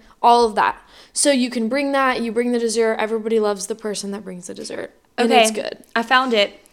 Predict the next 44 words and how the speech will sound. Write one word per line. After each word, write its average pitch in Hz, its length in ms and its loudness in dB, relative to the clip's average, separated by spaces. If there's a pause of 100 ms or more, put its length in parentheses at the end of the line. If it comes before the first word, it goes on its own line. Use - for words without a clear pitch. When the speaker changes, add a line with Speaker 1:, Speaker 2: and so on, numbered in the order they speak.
(180)
Speaker 2:
It's, 233 400 -2
so 233 180 2
one 226 320 0
is 294 160 -2
Half 202 260 -4
Peach - 360 -8
Bakery, 190 640 -6
amazing. 208 540 0
They 202 100 -2
also 196 280 -2
sell 208 380 0
a, 202 320 -2
well, 226 200 0
it's 226 100 -2
a 233 60 -8
whole 277 180 -2
vegan 196 260 -4
restaurant, 180 420 -4
but 196 80 -6
they 202 80 0
also 190 260 0
sell 196 200 0
a 190 120 -2
ton, 247 640 -2 (280)
ton 247 220 -2
of 233 100 -2
vegan 220 220 -2
desserts. 202 640 -6 (140)
The 220 220 -4
other 226 260 -2
one 262 340 -4
is 214 300 -4
Renaissance. 214 920 -6
Where 214 120 -6
did 196 80 -8
it 196 100 -10
go? 190 300 -8
Yes, 208 340 -2 (260)
Renaissance. 220 680 0
Um, 208 420 -2
it's 226 200 -2
in 233 100 -4
the 220 100 0
Highlands, 208 480 0